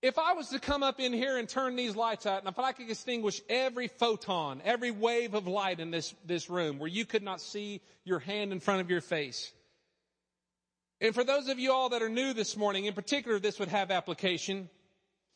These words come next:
How many new visitors do we have? Never been here before. Praise the Lord. And I, I extinguished all the light in here. You could not see your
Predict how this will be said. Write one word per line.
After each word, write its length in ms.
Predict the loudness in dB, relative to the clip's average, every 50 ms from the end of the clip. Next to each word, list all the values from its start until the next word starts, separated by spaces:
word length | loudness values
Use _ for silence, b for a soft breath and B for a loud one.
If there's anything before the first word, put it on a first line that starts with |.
| _ _ _ _ _ _ _ _ _ _ _ _ -2
How 60 | 0
many 160 | 2 2 4
new 180 | 4 2 0 2
visitors 420 | 2 2 2 2 0 -2 -2 -2
do 100 | -2 -2
we 100 | 0 2
have? 240 | 2 2 0 0 0
Never 220 | 0 -2 -2 -2 0
been 160 | -2 -2 0
here 120 | -2 -4
before. 400 | -4 -6 -6 -4 -4 -4 -4 -6 -10 _ _ _ _ _ _ _ _ _ _ _ _ _ _ _ _ _ _ _ _ 0
Praise 220 | 2 2 2 2
the 100 | 0 0
Lord. 300 | 0 0 0 0 -2 -4 -8 -14 -20 _ _ _ _ _ _ _ _ _ _ _ _ _ _ _ _ _ _ _ _ _ _ _ _ _ _ -2
And 120 | 0 2
I, 160 | 2 2 2 0 -2 -2 0
I 120 | 2 2
extinguished 520 | 0 0 -2 -2 0 0 2 0 0 0 0
all 540 | 2 4 6 6 4 4 4 4 4 2 2
the 80 | 0 0
light 280 | 0 0 0 0 -2
in 80 | -2 -2
here. 80 | -2 0
You 160 | 0 -2 -2
could 240 | 0 0 0 0 0
not 220 | 0 -2 -2 -2
see 360 | -4 -4 -2 -2 -2 -2 -4 -2
your 220 | -2 -2 -2